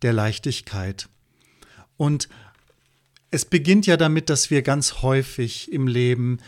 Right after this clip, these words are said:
meinen, ja, es muss schwer sein, es muss,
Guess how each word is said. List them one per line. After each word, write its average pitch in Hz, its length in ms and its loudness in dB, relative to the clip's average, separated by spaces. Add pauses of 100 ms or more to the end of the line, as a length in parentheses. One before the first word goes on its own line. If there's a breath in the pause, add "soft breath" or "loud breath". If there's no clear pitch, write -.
(260 loud breath)
meinen, 131 680 0
ja, 120 220 2
es - 160 0
muss 147 260 0
schwer 123 420 2
sein, 113 380 0
es - 280 -4
muss, 131 520 -2